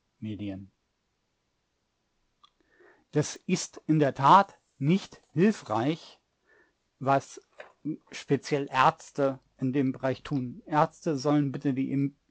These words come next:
Epidemo-, die Epidemiologie da liegen lassen, wo sie ist. So. Als jemand, der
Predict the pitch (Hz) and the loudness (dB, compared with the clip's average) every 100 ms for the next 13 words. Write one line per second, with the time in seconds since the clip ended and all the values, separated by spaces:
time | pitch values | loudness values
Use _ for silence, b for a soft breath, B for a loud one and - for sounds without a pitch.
0 | - 147 160 156 _ _ _ _ _ _ | -4 -4 -4 -8 _ _ _ _ _ _
1 | _ - - 151 143 139 127 - _ _ | _ -20 -2 2 2 2 -2 -8 _ _
2 | B B B B B B B B B _ | B B B B B B B B B _
3 | _ _ _ _ _ _ _ 143 139 - | _ _ _ _ _ _ _ -4 -4 -2
4 | 170 208 - 190 - 147 117 120 131 123 | -2 -2 -4 -10 -10 -14 -14 -16 -18 -4
5 | 147 151 143 135 131 131 123 135 120 117 | 0 0 0 -2 -2 -4 -2 -2 -2 -4
6 | - _ _ _ _ _ 139 131 131 110 | -12 _ _ _ _ _ 0 0 -2 -8
7 | 135 139 160 151 127 117 120 - 143 - | -6 -4 -4 -4 -4 -4 -4 -8 -10 -12
8 | - - _ 113 123 120 131 123 139 - | -20 -20 _ -10 -8 -6 -8 -8 -8 -10
9 | - - _ _ _ _ _ _ _ _ | -14 -20 _ _ _ _ _ _ _ _
10 | _ _ _ _ _ _ _ _ _ _ | _ _ _ _ _ _ _ _ _ _
11 | _ _ _ _ - 110 104 - _ _ | _ _ _ _ -10 -8 -10 -14 _ _
12 | _ _ - 139 135 - 151 165 156 139 | _ _ -8 -4 -4 2 4 6 4 0
13 | - - 147 131 156 | -8 -4 -2 0 -2